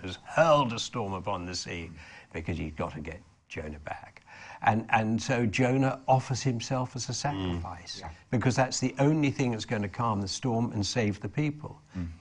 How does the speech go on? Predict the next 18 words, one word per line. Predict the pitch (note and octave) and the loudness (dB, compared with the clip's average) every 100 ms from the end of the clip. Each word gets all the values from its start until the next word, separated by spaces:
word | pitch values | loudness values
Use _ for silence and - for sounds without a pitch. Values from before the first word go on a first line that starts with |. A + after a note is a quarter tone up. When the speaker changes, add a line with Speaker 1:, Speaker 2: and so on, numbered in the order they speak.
| - | -2
Speaker 1:
And | A#2 A2+ | 2 2
so | - B2+ A#2+ A#2 A#2 A2+ | 4 4 4 2 -2 2
after | A2+ A2 - A2 | 6 6 4 -2
a | |
bit | A2 G#2 | 0 0
of | F#2+ | 0
toing | - A2+ G#2+ | -2 0 0
and | G2+ | 0
froing | A2+ G#2+ G#2+ G2+ | 0 0 2 0
and | F#2+ | -2
them | F#2 | -2
trying | F2+ A2 G#2+ | -2 0 0
to | F#2+ | 0
row | G2+ A2+ G#2+ | 0 2 2
hard, | A2 G#2+ G2+ F#2+ - - - | 4 6 4 0 -8 -16 -6
ag-, | F#2+ A2+ - | -4 -2 0
you | A2+ | 2
know, | G#2 | 2